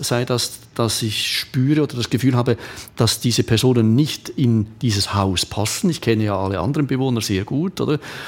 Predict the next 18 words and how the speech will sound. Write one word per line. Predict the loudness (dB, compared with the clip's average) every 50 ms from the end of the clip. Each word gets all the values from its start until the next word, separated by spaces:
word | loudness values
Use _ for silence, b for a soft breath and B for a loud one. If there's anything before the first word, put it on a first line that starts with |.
| B B B
Und | 0 0 2
teilweise | 2 2 2 2 2 0 0 2 0
ist | 0 0 0
es | -2 0
auch | 0 -2 -2 -2
gesundheitlich | 0 2 2 2 2 2 -2 -2 -4 -4 -2
bedingt, | 0 2 2 4 2 2 0 -2 -6 -2 -2
dass | -2 0 -2
ich | -2 -2
sehe, | 0 0 2 2 2 0 B B B B B 0
diese | 0 2 2 0
Person | 2 2 2 4 4 2 2
oder | 2 0 -2 -2
diese | -2 -2 -2 -2
Personen | 0 0 -2 0 0 0 2 2 2 0 0 B B B B B B B
schaffen | -4 -2 -2 0 -2 -2 0 2 4 4 6
den | 4 2 2
Umzug | 2 2 2 2 2 0 0 0 0 0 -2 -4 -10